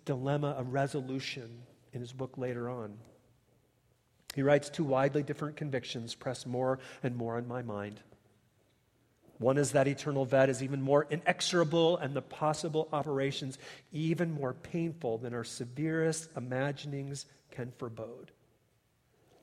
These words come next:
But the other, that all shall be well,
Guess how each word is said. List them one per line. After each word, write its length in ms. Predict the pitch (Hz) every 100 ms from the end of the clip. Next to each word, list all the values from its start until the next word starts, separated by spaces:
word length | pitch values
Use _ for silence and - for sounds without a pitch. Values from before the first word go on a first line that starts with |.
| _ -
But 360 | 127 - - - _ _ _ _ _ _ _ -
the 100 | 104 -
other, 320 | 123 117 - _ _ _ - _ _ - _ _ _ _ _ _ _ -
that 240 | 127 - -
all 460 | 139 147 151 151
shall 320 | 156 - 135
be 160 | 135 131
well, 420 | 127 135 - -